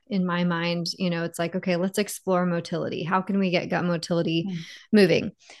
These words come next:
Speaker 1: Um, and then step three is oftentimes we'll use some testing. So we'll look at blood values on labs, or we'll look at minerals.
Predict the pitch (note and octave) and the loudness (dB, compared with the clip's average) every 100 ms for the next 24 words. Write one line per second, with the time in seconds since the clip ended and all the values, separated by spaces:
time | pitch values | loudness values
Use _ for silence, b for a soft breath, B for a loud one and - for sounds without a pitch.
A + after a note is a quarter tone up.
0 | _ G#3+ A3 G#3+ G#3 G3+ G#3 A#3 A#3+ A#3 | _ 2 4 4 4 2 2 4 6 6
1 | A3 G#3 - C#4+ D4+ B3+ G#3 G#3 G3 G3+ | 6 2 0 0 4 6 6 4 0 -2
2 | A3+ C4 B3+ A#3+ B3 A#3 A#3+ G#3 G#3 A#3 | 0 4 4 6 6 6 4 2 2 2
3 | G#3+ G#3 F#3 F#3 G3 - D#3 - - G#3+ | 0 -2 -4 0 -2 -2 -4 -4 0 2
4 | G#3 G#3+ A3 A#3 A#3 G#3 G3 F#3+ F3 F3+ | 6 6 6 4 2 2 2 2 2 2
5 | F3 E3 E3+ D3 F3+ - F#3 F#3 E3+ E3+ | 2 0 -2 -2 -4 -2 0 2 2 0
6 | - - - G3+ G3 G3 G3+ G#3 A3 G#3 | 0 -4 -4 2 4 6 4 4 2 2
7 | G3 F#3 - b b b - G#3+ G3 F3 | 4 2 -2 b b b 4 6 6 2
8 | E3+ D3+ F#3 | 0 -2 -4